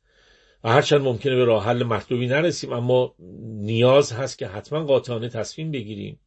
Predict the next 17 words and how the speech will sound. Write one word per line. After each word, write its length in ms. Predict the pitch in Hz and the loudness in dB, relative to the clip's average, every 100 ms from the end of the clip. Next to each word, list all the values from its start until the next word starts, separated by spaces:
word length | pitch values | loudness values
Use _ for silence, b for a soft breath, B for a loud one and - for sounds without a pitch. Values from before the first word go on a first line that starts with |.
| _ _ _ _ _ _ _ _ _ _ | _ _ _ _ _ _ _ _ _ _
و 340 | 101 101 92 92 | -6 -4 -4 -8
به 140 | - | -4
قول 540 | 110 104 107 107 104 - | 2 2 4 2 0 -4
الول 300 | 120 107 117 | -8 -4 -2
قاضی 300 | 98 101 98 | 2 2 2
با 120 | 120 | 0
تصمیمی 580 | 107 - 101 - 120 117 | -2 -2 -8 -8 -8 -8
که 140 | 101 107 | -8 -8
می‌گیره 420 | 98 90 107 131 | -8 -6 -2 0
قضاوت 580 | 123 98 104 120 160 131 | 0 2 2 0 -4 -8
می‌کنه، 280 | 107 107 | -10 -8
اما 160 | 107 123 | -6 -4
لزوماً 420 | 120 113 104 113 | 0 0 0 -2
مشکل 380 | 135 107 - 131 | -2 -2 -2 -4
رو 80 | 143 | -2
حل 240 | 135 139 | -2 -4
نمی‌کنه. 520 | 180 160 110 101 95 | -6 -8 -8 -10 -10